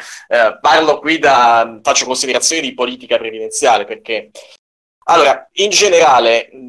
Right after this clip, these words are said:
qui il problema qual è? Dovrei accennare alla, eh, distinzione tra pensioni a ripartizioni e pensioni a capitalizzazione.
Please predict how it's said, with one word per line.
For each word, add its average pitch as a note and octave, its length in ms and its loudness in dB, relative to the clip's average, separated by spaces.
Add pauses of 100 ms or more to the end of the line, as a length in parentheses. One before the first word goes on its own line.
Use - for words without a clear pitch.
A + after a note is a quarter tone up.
(360)
qui F#3+ 380 -2
il C3+ 240 -12
problema D3 400 2
qual B2+ 220 2
è? G#2+ 200 -2 (1120)
Dovrei E3 240 2
accennare D#3 520 2
alla, C3 380 2
eh, A#2 560 -2
distinzione D#3+ 1040 0
tra B2+ 280 2
pensioni C3+ 580 0
a C3+ 80 4
ripartizioni D3+ 960 0
e B2 80 -2
pensioni B2+ 460 -4
a A2+ 80 -2
capitalizzazione. A2 1300 -6